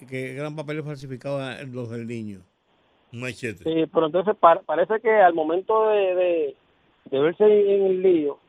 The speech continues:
Speaker 3: tiró esa carne, ese pescado de, de, de que me violaron pa-, pa-, pa llamar la atención. Y con relación a las exportaciones de, de República Dominicana, yo creo que el país tiene que ir acortando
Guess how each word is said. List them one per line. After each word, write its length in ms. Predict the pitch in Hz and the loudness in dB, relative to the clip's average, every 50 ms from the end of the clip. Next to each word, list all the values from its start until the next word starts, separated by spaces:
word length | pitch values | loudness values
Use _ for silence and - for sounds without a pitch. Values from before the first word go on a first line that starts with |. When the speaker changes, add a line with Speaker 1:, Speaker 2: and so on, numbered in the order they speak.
| _ | _
Speaker 3:
tiró 280 | - 165 156 156 156 170 | -2 0 0 2 2 2
esa 180 | 170 196 196 | 2 2 2
carne, 260 | 190 208 196 185 190 202 | 4 4 4 4 2 0
ese 160 | - - 190 | 0 -2 -2
pescado 480 | - 202 185 - - 202 202 214 196 | 0 -2 -4 0 4 6 6 6 6
de, 180 | 185 165 156 151 | 6 2 2 0
de, 120 | 156 156 | -2 -4
de 120 | 151 156 147 | -4 -4 -2
que 120 | 156 151 | -2 -2
me 100 | 156 151 | -2 -2
violaron 400 | 151 151 147 143 151 190 208 190 | -2 0 2 2 4 4 4 2
pa-, 240 | - 175 147 143 139 | 0 -2 -4 -2 -4
pa-, 400 | - - 147 139 127 120 120 110 - - | -4 -2 0 0 0 0 -2 -4 -6 -6
pa 100 | 139 135 | -6 -4
llamar 240 | 131 127 139 151 | -4 -2 0 0
la 60 | 165 165 | 0 0
atención. 460 | - 151 139 - - 180 190 160 123 - _ _ _ _ _ _ _ _ _ _ _ _ _ _ _ - | 0 -2 -6 -6 -4 -2 -2 -2 -4 -8 _ _ _ _ _ _ _ _ _ _ _ _ _ _ _ 6
Y 140 | 180 196 | 6 8
con 220 | 170 208 196 196 185 | 8 8 6 8 8
relación 500 | 190 196 196 185 170 - 185 214 233 247 | 8 8 8 8 6 6 6 6 8 8
a 40 | 254 | 8
las 120 | 254 247 | 6 6
exportaciones 600 | 233 - 233 202 220 202 - 208 214 214 214 202 | 4 2 -2 -2 -4 -4 -4 -4 -2 -2 -2 -2
de, 240 | 202 202 196 190 185 | 0 -2 -2 -2 -2
de 120 | 165 175 160 | -2 -2 -2
República 380 | 165 165 160 165 170 175 190 | -2 -4 -6 -6 -6 -4 -4
Dominicana, 480 | 175 175 175 165 151 - 151 139 139 139 | -4 -2 -4 -6 -6 -8 -8 -10 -10 -8
yo 160 | 139 165 185 | -6 -6 -4
creo 200 | 220 220 233 226 | -2 -2 -2 -2
que 100 | - 226 | 0 0
el 100 | 214 208 | -2 0
país 460 | - - 185 170 175 185 185 180 160 - | 0 0 2 2 2 2 0 -2 -4 -4
tiene 220 | 175 175 190 202 | -4 -2 -2 0
que 400 | 196 - 202 190 175 165 151 147 - _ - | 0 0 0 0 2 0 -2 -4 -8 _ -4
ir 160 | 156 170 196 | 2 4 4
acortando 760 | 208 202 - 196 180 - - 180 175 160 156 151 139 131 127 123 | 4 4 4 2 2 4 4 4 4 4 2 -2 -4 -4 -6 -8